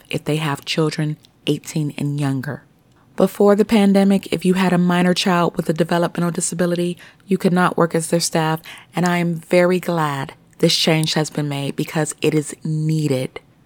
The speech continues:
Not everyone trusts people to come into their homes and take care of their children. If your child is eighteen and older, you can be a radsi as well. You can also be an employer of record. Now, the employer of record cannot work as staff,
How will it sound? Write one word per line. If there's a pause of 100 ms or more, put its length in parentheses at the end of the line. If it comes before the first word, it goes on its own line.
(160)
Not
everyone
trusts
people
to
come
into
their
homes
and
take
care
of
their
children. (400)
If
your
child
is
eighteen
and
older, (160)
you
can
be
a
radsi
as
well. (500)
You
can
also
be
an
employer
of
record.
Now,
the
employer
of
record
cannot
work
as
staff,